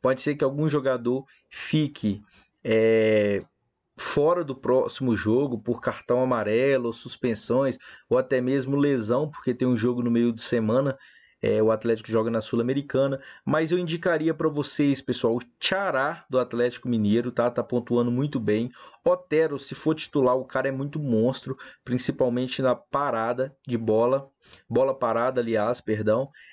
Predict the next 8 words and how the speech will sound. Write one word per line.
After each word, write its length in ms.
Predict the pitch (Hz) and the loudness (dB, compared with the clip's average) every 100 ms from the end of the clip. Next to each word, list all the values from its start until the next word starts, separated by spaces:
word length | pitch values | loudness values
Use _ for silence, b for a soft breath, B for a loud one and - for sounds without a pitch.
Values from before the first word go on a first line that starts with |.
| - | 0
É, 200 | 113 117 | 2 2
Vinícius 640 | 143 196 175 175 - 131 | 2 2 2 0 -2 -2
também 300 | 135 131 135 | -2 0 0
é 60 | 131 | 0
um 120 | 127 | -2
cara 280 | - 120 120 | -2 -2 0
muito 360 | 131 156 165 | -2 -4 -2
bom 280 | 143 123 156 | 0 0 -2